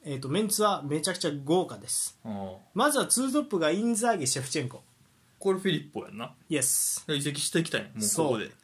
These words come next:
Speaker 1: そう。
Speaker 2: うん。
Speaker 1: ゼロ一、ゼロ二シーズンね。
Speaker 2: なるほど。
Speaker 1: で、えーと、ルイ・コスタ。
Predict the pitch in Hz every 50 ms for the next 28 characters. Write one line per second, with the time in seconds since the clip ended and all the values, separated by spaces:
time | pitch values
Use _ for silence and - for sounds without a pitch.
0 | _ _ - - - 165 160 143 107 107 107 107 107 107 107 107 104 104 104 135
1 | 139 170 175 180 170 160 - 143 131 131 131 - 127 127 127 147 135 117 120 127
2 | 170 240 262 - - _ _ _ _ - 131 110 107 104 107 - - - - -
3 | - _ - 233 294 - - - 185 175 170 165 160 156 151 151 147 147 135 135
4 | 131 131 127 127 131 - 180 214 240 233 - 226 208 - - - 107 -